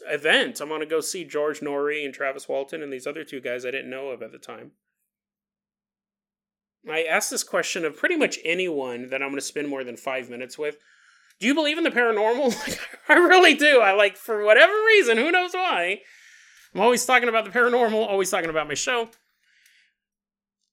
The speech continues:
I said, "Yeah, so what do you think? Do you believe in, like, Bigfoot? Do you believe in, uh, ghosts, things like that?" Super interesting. So we're driving out to the Dalles, and he tells me that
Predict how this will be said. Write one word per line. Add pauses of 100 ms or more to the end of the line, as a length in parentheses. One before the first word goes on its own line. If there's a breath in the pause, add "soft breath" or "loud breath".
(260)
I
said,
"Yeah,
so
what
do
you
think?
Do
you
believe
in,
like,
Bigfoot?
Do
you
believe
in,
uh, (200 loud breath)
ghosts,
things
like
that?" (3750)
Super
interesting.
So
we're
driving
out
to
the
Dalles,
and
he
tells
me
that